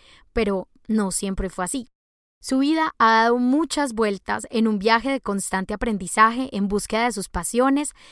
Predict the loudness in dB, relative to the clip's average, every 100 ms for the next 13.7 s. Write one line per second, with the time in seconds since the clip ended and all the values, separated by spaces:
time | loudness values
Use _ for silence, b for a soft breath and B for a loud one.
0 | B B 0 0 0 0 -2 -2 -2 -2
1 | -2 -4 -4 -4 -4 -8 -12 -16 _ _
2 | _ _ -4 -4 4 4 4 2 -2 0
3 | 0 -2 -2 -4 -6 -8 -6 -2 0 -2
4 | -4 -4 -2 0 0 -4 -4 -6 -6 -4
5 | -2 -2 -4 -6 -6 -6 -4 -4 -6 -8
6 | -10 -8 -6 -8 -8 -2 -2 -2 -8 _
7 | _ _ _ _ _ _ _ _ -2 0
8 | 0 -2 -4 -2 0 0 0 -2 -4 -2
9 | 0 2 2 2 0 0 0 0 -2 -4
10 | -4 -2 -2 -2 -4 -4 -4 -2 -4 -2
11 | -6 -4 -2 -2 -4 -4 -4 -4 -4 -6
12 | -6 -6 -6 -6 -6 -4 -4 -6 -8 -6
13 | -4 -4 -4 -8 -8 -8 -8